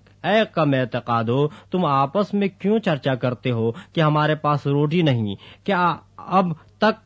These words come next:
नहीं समझते और उन पाँच हजार आदमियों की पांच रोटियां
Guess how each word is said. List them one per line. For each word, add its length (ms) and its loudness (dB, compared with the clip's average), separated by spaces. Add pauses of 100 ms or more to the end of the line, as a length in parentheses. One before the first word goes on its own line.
नहीं 280 4
समझते 520 -2
और 320 4
उन 260 -2
पाँच 360 -2
हजार 300 2
आदमियों 460 2
की 120 -2
पांच 380 -2
रोटियां 640 2